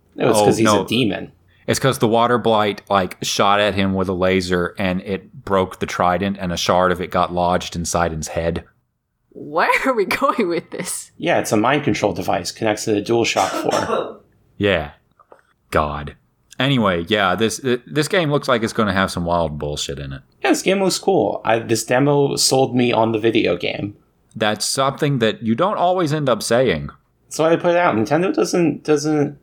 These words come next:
Speaker 1: put, Nintendo demos are usually pretty good.
Speaker 2: Yeah, usually their demos, their demos are all right.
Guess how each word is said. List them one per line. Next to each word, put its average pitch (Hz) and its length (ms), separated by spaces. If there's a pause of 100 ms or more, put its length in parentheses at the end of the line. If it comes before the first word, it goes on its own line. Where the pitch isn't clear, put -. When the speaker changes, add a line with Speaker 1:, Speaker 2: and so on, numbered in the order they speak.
(240)
Speaker 1:
put, 147 320
Nintendo 381 320
demos 440 300
are 381 60
usually 349 220
pretty 320 220
good. - 280 (360)
Speaker 2:
Yeah, 214 340
usually 220 340
their 190 140
demos, 180 480
their 165 120
demos 185 340
are 165 100
all 143 140
right. 87 300